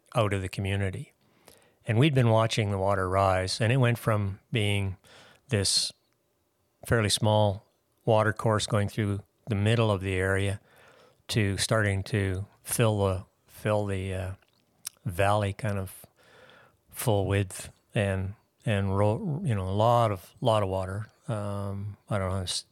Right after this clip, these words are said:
they measured in C F M, and it was some phenomenal amount of, you know, if a normal flow was a hundred C F M, I think we went well over ten thousand C F M, which is cubic feet per meter, which is enormously significant.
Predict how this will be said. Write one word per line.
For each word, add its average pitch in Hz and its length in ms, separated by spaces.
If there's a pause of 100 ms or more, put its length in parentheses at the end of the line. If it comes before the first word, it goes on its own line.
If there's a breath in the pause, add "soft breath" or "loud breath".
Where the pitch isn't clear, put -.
(120)
they 104 160
measured 95 400
in 90 100
C 92 240
F 87 160
M, 90 240
and 90 180
it 107 140
was 101 200
some 95 320
phenomenal 98 580
amount 95 340
of, 92 160 (720 loud breath)
you 123 80
know, 104 120
if 95 80
a 107 40
normal 98 380
flow 98 560 (160)
was 101 340
a 104 60
hundred 98 300
C 95 200
F 92 160
M, 95 220
I 90 80
think 95 200
we 92 160
went 95 360
well 110 320
over 95 180 (240)
ten 98 220
thousand 95 420 (460)
C - 180
F - 120
M, 90 120
which 95 160
is - 80
cubic 98 340
feet - 180 (100)
per 90 260 (160)
meter, 101 400 (720 loud breath)
which 117 200
is - 200 (1300)
enormously 104 600
significant. 95 680